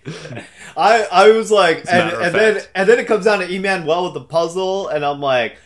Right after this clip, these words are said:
Speaker 2: "Oh my God, like, he's one piece away." Like, I, I was like, "He's gonna win, he's gonna switch it," and, like, but it's one of those things
Speaker 1: But
Speaker 2: where it's
Speaker 1: no.
Speaker 2: like, you look like you're one piece away, but you actually have to redo the entire <laughs> puzzle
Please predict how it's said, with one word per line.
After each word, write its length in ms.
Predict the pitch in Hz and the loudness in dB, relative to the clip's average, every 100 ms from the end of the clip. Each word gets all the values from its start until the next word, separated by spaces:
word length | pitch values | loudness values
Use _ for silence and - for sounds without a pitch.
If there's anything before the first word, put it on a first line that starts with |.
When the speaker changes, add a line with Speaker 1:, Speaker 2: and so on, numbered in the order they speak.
| _ _ | _ _
Speaker 2:
"Oh 160 | 151 160 | -2 -2
my 220 | 131 110 | -2 -6
God, 540 | 104 147 151 151 151 135 | -4 0 2 2 2 -2
like, 160 | 123 | -6
he's 160 | 127 113 | -8 -12
one 180 | 131 120 | -10 -10
piece 260 | 143 - | -12 -10
away." 720 | 117 104 123 139 151 147 147 | -10 -6 -4 0 0 0 -2
Like, 260 | 139 120 113 | -2 -4 -4
I, 200 | 131 143 | -2 -2
I 240 | 139 135 156 | 0 0 2
was 140 | 147 | 0
like, 220 | 147 123 | -4 -6
"He's 140 | 143 123 | -8 -12
gonna 200 | 120 101 | -10 -10
win, 340 | 127 151 151 | -8 -6 -6
he's 100 | 123 | -8
gonna 120 | 120 | -14
switch 260 | 104 120 - | -12 -12 -10
it," 180 | 107 - | -12 -12
and, 100 | 107 | -14
like, 240 | 101 95 _ _ _ _ _ _ | -14 -16 _ _ _ _ _ _
but 260 | 139 143 143 | -2 -2 0
it's 160 | 156 | -4
one 140 | 147 170 | 0 2
of 40 | |
those 100 | 156 | 0
things 180 | 151 156 | 0 -4
Speaker 1:
But 60 | 143 | -2
Speaker 2:
where 80 | 123 | -2
it's 80 | |
Speaker 1:
no. 40 | 127 | -2
Speaker 2:
like, 200 | 127 117 | -4 -4
you 260 | 165 175 | -6 -6
look 240 | 143 175 170 | -4 -4 0
like 160 | 156 | 0
you're 140 | 147 131 | 0 -2
one 200 | 143 135 | -2 -2
piece 220 | 147 139 | -8 -8
away, 220 | 123 139 | -6 -4
but 100 | 127 | -4
you 100 | 120 | -4
actually 260 | 123 123 131 | -4 -4 -6
have 120 | 123 | -6
to 80 | 120 | -8
redo 520 | 110 123 117 117 117 | -8 -10 -10 -10 -10
the 100 | 113 | -10
entire 460 | 113 101 127 120 117 | -12 -8 -6 -6 -8
<laughs> 120 | - | -8
puzzle 440 | 127 117 113 107 | -6 -6 -10 -12